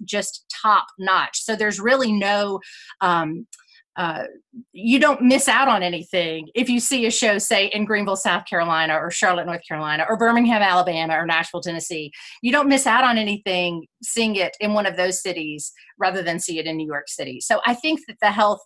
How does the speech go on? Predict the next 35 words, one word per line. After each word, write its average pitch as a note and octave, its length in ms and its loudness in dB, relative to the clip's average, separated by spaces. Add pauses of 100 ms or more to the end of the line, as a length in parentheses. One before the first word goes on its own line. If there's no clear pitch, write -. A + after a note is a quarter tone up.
(160)
uh, F3+ 240 -2
of F#3 160 -4
Broadway F#3 380 0
is, F3+ 260 -10
is F#3 220 -8 (360)
really, G3+ 600 -2
really F#3+ 240 -2
good. F3+ 340 0
And G#3+ 100 0
I A#3+ 100 2
think A#3+ 220 -2
one A3+ 200 0
thing A#3+ 280 -4
that's, - 300 -4 (460)
uh, D#3+ 240 -6 (320)
really A3 240 0
helped F#3 400 -4
that C#4 300 2 (100)
is, F#3 320 -2 (360)
like, G#3 160 -2
it's G3+ 140 -6
helped F#3 220 0
everything, G#3+ 380 -2
social G#3 340 -2
media. F3 420 -6 (100)
I F3+ 60 0
mean, F3 280 -4 (340)
people A3 640 0
can, F3+ 380 0
uh, D#3 320 -10 (500)
can F#3 220 -4
communicate C4+ 680 4
with B3+ 160 0
each A#3 200 0
other. A3 360 2